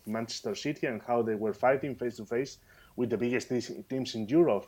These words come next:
such as Barcelona last season. And now is the moment to do the same in England.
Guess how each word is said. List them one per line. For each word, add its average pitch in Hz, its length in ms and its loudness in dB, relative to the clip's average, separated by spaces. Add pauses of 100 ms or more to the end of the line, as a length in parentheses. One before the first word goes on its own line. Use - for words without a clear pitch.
such - 340 -2
as 98 120 -4
Barcelona 107 560 2
last 110 240 -2
season. 101 380 -4 (480)
And 117 240 0
now 170 360 6
is 120 160 -2
the 117 80 2
moment 151 440 0
to 117 100 0
do 113 60 0
the 123 80 0
same 135 340 -2
in 113 80 -2
England. 101 460 -4